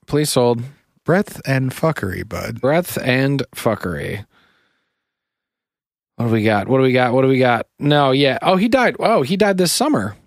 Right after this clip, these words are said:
Speaker 2: Oh, there we go.
Speaker 1: July twenty nineteen. How about that?
Speaker 2: Hmm.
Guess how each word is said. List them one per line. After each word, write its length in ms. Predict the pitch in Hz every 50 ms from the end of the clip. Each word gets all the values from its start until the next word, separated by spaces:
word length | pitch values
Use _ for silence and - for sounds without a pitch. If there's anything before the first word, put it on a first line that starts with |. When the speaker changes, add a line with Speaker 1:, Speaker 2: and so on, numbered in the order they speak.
| _
Speaker 2:
Oh, 120 | 285 214 127
there 140 | 147 196
we 80 | 156 107
go. 240 | 98 104 120 139 - - _ _ _ _ _ _ _ _
Speaker 1:
July 460 | - - - 127 127 127 131 131 131 127
twenty 240 | - - 139 139
nineteen. 500 | 135 139 139 143 151 165 180 160 123 104 - -
How 100 | - 143
about 140 | 147 147 151 -
that? 200 | 175 165 - - - - _ _ _ _ _ _ _ _ _ _ _ _ _ _ _ _ _ _
Speaker 2:
Hmm. 160 | - 220 208